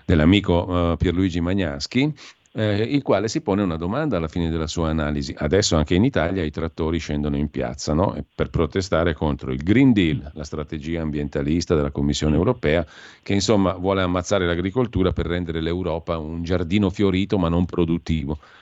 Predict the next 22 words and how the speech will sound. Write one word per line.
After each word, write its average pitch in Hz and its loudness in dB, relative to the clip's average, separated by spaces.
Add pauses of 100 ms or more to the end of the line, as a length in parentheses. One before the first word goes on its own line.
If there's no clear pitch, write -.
(200)
E 107 0
poi, 117 2
per 104 0
esempio, 95 -4
la 76 -12
questione, 101 -2
mm, 98 -4
eh, 90 0
degli, 90 2
della 90 2
nuova 90 4
politica 90 -2
agricola 87 -2
comune, 95 2
sempre 82 -4
ispirata 82 -6
all'indirizzo 80 -4
green, 95 0
bu-, 82 0
burocraticissima, 98 0
troppo 92 -4
pesante 90 -2